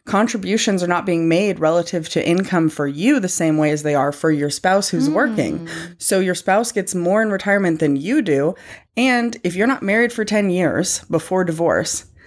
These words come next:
Speaker 1: or if you get remarried post-divorce, you're not entitled to any of what was contributed for your partner.
Speaker 2: Hmm.
Speaker 1: Or, like, if the pension, like, in the pension era, if the husband had a pension, but it wasn't fully vested at the time you got a divorce,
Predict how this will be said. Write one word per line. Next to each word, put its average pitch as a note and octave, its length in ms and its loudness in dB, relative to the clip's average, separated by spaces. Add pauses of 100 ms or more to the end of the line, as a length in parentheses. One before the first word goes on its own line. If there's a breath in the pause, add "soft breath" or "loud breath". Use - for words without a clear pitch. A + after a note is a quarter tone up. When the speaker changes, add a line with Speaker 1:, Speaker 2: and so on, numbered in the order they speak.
(540 soft breath)
Speaker 1:
or G3 140 4
if F#3+ 100 -4
you G#3+ 80 -4
get A3 200 0
remarried G#3 640 0
post-divorce, F3 720 -2
you're G#3 120 0
not C#4 180 2
entitled F3+ 400 0
to - 220 -4
any A3+ 460 0 (440 soft breath)
of F#3+ 200 2
what F3 180 2
was F#3 120 0
contributed D#3+ 720 0
for - 140 -2
your C#3+ 160 2
partner. - 720 -8
Speaker 2:
Hmm. G#3+ 440 -2 (500 loud breath)
Speaker 1:
Or, A#3 160 -2
like, G#3+ 260 0
if G#3 140 -4
the A3 80 0
pension, G3+ 640 0
like, E3 220 2
in F3 160 2
the E3 60 2
pension A3 380 0
era, D3+ 380 0 (380 loud breath)
if G3 340 0
the F3+ 200 0
husband G#3+ 420 0
had G#3 180 0
a F#3 60 2
pension, F3+ 440 0
but F3 120 2
it C3+ 80 -2
wasn't D#3+ 300 0
fully F3+ 240 0
vested D3 360 0
at D#3+ 80 -4
the D#3+ 80 0
time E3 240 0
you E3+ 80 0
got D#3+ 140 2
a D3+ 80 0
divorce, C#3+ 500 0